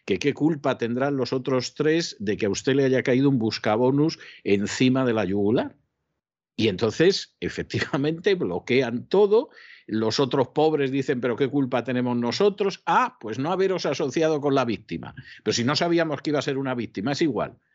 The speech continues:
Os bloqueamos este dinero de la sociedad conjunta". Bueno, pues ahora los bitcoins que estaban fuera de esto,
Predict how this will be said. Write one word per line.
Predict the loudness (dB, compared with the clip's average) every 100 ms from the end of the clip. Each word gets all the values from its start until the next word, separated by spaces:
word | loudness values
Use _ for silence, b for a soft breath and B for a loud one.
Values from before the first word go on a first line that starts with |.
| b b
Os | -2 2
bloqueamos | 2 2 0 0 0 0 0
este | 0 0
dinero | 0 0 -4 -4
de | -2
la | 0 0
sociedad | 0 2 0 0
conjunta". | -6 -8 -8 -10 -12 -20 _ B B B B B 0
Bueno, | 0 0 -6 _
pues | -2 -2 -2 -10 -4
ahora | 0 4 4 2 -6 -10
los | -10 -8 -4
bitcoins | -6 -2 -2 0 0 -4
que | -6 -8
estaban | -6 -4 -2 0 -2 -4 _ _ _ -18
fuera | 0 4 4 2
de | -2 -4
esto, | -6 -12 -12